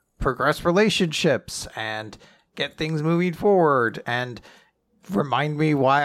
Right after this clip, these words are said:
I like Hina the most, <laughs> because she just continuously moves the plot forward, <laughs> you know? Like, every chapter, every decision she makes is like, "Shit's gonna happen, all right?" <laughs> I'm not all about just, like, being cute one chapter and that's it.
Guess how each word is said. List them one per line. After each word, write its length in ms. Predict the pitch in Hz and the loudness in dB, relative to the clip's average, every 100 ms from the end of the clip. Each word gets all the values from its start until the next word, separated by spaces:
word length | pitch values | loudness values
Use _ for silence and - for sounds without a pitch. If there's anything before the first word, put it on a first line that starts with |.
| 143 | 2
I 140 | 151 139 | -2 -2
like 280 | 143 160 - | 0 0 -2
Hina 420 | - 185 196 147 | -4 0 2 2
the 80 | 127 | -2
most, 400 | 135 151 - - | 0 0 0 -6
<laughs> 20 | |
because 260 | - - 156 | -8 -6 -6
she 220 | - - | -4 -6
just 260 | 139 156 - | -4 -6 -4
continuously 800 | 156 - 160 160 156 151 156 147 | -8 -4 -2 2 0 -2 -8 -10
moves 480 | 139 147 160 143 - | -6 0 0 0 -2
the 100 | 165 | -4
plot 340 | - 170 160 | 2 0 0
forward, 600 | - 202 214 170 131 - - | 0 2 4 4 0 0 -2
<laughs> 40 | |
you 120 | 160 151 | -2 0
know? 260 | 151 165 | 0 -4
Like, 260 | 160 135 131 | -4 -6 -8
every 540 | 135 143 143 147 143 - | -10 -6 -6 -6 -8 -14
chapter, 540 | - 151 151 165 151 151 | -4 -2 0 0 0 0
every 240 | 143 151 | -2 -6
decision 400 | 147 143 147 143 | -8 -10 -10 -10
she 180 | 139 156 | -10 -8
makes 360 | 151 160 - - | -6 -6 -8 -16
is 180 | 117 127 | -12 -10
like, 320 | 123 - - _ _ _ _ _ _ | -10 -12 -20 _ _ _ _ _ _
"Shit's 320 | - - 165 | -6 -4 -2
gonna 160 | - 147 | -4 -4
happen, 400 | 147 131 - 90 | -2 -4 -6 -8
all 80 | 110 | -2
right?" 300 | 139 160 139 | 0 0 -4
<laughs> 1120 | - - - - _ _ _ _ _ _ _ | -10 -10 -12 -18 _ _ _ _ _ _ _
I'm 100 | 143 | -6
not 140 | 151 156 | 0 2
all 200 | 156 151 | 4 2
about 280 | 165 143 135 | 2 0 0
just, 200 | 151 147 | -6 -4
like, 220 | 143 113 | -4 -6
being 240 | 147 139 | -8 -8
cute 340 | 117 - 160 - | -14 -8 -8 -4
one 180 | 143 135 | -6 -2
chapter 440 | - 135 131 131 | 2 2 2 -4
and 80 | 127 | -2
that's 220 | 131 123 | -4 -2
it. 200 | 143 120 | -4 -4